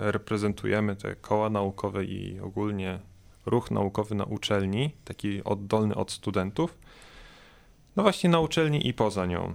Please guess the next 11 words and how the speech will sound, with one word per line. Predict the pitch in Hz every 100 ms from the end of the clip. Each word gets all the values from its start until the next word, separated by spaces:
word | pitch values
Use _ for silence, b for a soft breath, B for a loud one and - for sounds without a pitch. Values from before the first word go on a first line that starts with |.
| 95
My | 113 127 156
jako | 147 - 123
zarząd | 113 113 98 104 135 - -
jesteśmy | - 110 - 107 110
w |
trzy | - - 107
osoby | 104 - 104 98 113 131
i | - 110 107 107
wspieramy | - - - 110 110 107 98 95 95 - - -
te | - - -
działania | 104 104 107 101 95 92